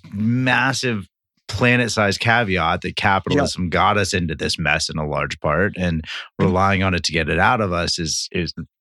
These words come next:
Speaker 1: to, to get us out of it is also inherently fraught. But I don't know another way to do it, right? Like, if we can take capitalism and turn it
Speaker 2: We're, we're,
Speaker 1: towards
Speaker 2: we're gonna be in violent, inevitably we're in violent agreement here, right? But, like, but, like, there, there are big waves,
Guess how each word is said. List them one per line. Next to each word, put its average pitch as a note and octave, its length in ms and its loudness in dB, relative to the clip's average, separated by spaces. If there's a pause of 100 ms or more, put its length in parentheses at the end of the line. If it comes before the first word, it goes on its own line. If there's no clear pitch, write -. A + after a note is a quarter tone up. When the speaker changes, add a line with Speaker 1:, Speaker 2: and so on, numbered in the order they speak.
(120)
Speaker 1:
to, D#2+ 300 -2 (280)
to G#2+ 100 0
get G2+ 200 2
us G#2+ 180 0
out F#2+ 200 2
of E2+ 120 -2
it E2 140 -2
is E2+ 140 -2
also D#2+ 440 -2 (600)
inherently A2 560 2
fraught. F2+ 520 0 (240)
But G2+ 100 0
I G#2+ 100 2
don't B2+ 280 0
know B2 180 2
another A2 280 2
way G#2 140 2
to F#2+ 100 0
do F#2+ 200 2
it, E2 120 -2
right? F2+ 240 2
Like, F#2 200 0
if F#2 140 -2
we A2+ 80 2
can G#2 200 2
take A#2 260 0
capitalism A#2 640 0
and F2 140 -4
turn A2 280 0
it C#3 60 4
Speaker 2:
We're, E3 160 2
we're, F3 280 2
Speaker 1:
towards D3+ 220 0
Speaker 2:
we're C3+ 100 0
gonna E3+ 220 2
be D#3 120 0
in C3+ 140 2
violent, A2 440 2
inevitably A#2+ 520 2
we're F#2+ 160 0
in F2 100 0
violent D#2+ 340 2
agreement C#2+ 460 -2
here, C#2 220 -2
right? D2 220 0
But, F#2 220 0
like, F#2 240 0 (320)
but, A#2 180 2
like, G2+ 160 -2 (340)
there, B2+ 300 0
there C#3+ 200 0
are D3 60 0
big D#3 240 -2
waves, E2 520 0